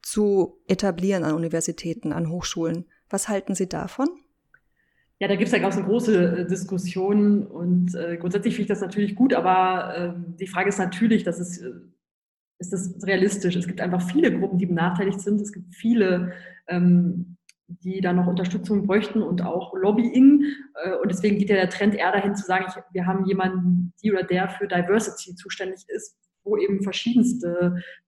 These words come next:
Speaker 2: Faktoren abgebildet sind. Also Herkunft auch, aber zum Beispiel auch Geschlecht oder auch Migrationshintergrund oder andere Faktoren. Und ich glaub, das ist realistischer, dass es, äh, Diversity-Beauftragte gibt, die sich aber dann wirklich auch für alles verantwortlich fühlen.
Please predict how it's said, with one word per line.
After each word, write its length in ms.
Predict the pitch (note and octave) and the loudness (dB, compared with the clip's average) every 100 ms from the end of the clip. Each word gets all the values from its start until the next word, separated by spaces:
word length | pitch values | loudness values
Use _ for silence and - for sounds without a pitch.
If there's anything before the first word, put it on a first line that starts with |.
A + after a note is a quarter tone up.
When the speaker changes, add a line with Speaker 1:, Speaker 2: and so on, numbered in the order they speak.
| _ - | _ -4
Speaker 2:
Faktoren 460 | F#3 - F#3 F3+ | -4 -2 0 0
abgebildet 540 | F3+ - F#3+ G3 F3+ - | 0 0 0 4 2 4
sind. 340 | F#3+ E3 - | 4 4 2
Also 260 | F3 F3 F3 | -2 0 0
Herkunft 640 | G3 G3 - G3 G3 G3 | 2 2 2 4 4 2
auch, 400 | E3+ G#3+ C#4+ - | 2 4 2 -2
aber 240 | E3+ F3 F3 | -6 -6 -6
zum 140 | G3+ | -4
Beispiel 240 | G3+ G3+ - | -4 -4 -8
auch 140 | E3+ - | -10 -10
Geschlecht 500 | - F3+ F3+ F3+ - | -10 -2 -2 -2 -10
oder 200 | F3+ F3 - | -12 -8 -6
auch 180 | F3+ F#3 | -8 -12
Migrationshintergrund 920 | F#3 F3+ - F3+ F3+ - E3+ F3 F3+ | -14 -14 -12 -12 -12 -12 -12 -10 -12
oder 200 | F3 - | -10 -10
andere 160 | F#3 F3+ | -10 -10
Faktoren. 420 | F3 E3 - F3 | -10 -10 -6 0
Und 160 | F3+ F3 | 2 2
ich 80 | F3+ | 0
glaub, 140 | F3 | -6
das 160 | F3 F3 | -6 -8
ist 160 | F#3+ F3+ | -10 -8
realistischer, 640 | E3+ F#3+ F#3 F3+ F3 F3 F3+ - - _ | -4 -4 -4 -6 -6 -6 -8 -12 -20 _
dass 160 | F3+ F3 | -8 -8
es, 280 | F3+ - _ E3 | -12 -16 _ -10
äh, 560 | E3+ E3+ E3+ - _ F3+ | -10 -10 -14 -14 _ -4
Diversity-Beauftragte 1120 | F3+ G3 G#3 - - - F3 - D#3+ - F3 | -2 0 -2 -4 -8 -6 -8 -10 -14 -8 -6
gibt, 260 | F3+ G3+ G3+ | -4 -4 -4
die 60 | |
sich 120 | F3+ | -4
aber 120 | F3+ G3 | -2 -2
dann 140 | F#3+ | 0
wirklich 240 | F#3+ F3 | -2 -2
auch 140 | G3+ - | -8 -10
für 120 | - | 0
alles 180 | A3 B3 | 2 2
verantwortlich 560 | B3 A#3 C4 B3 B3+ - | 0 0 0 -2 -4 0
fühlen. 400 | B3+ C4+ C#4 D4 | 4 8 6 4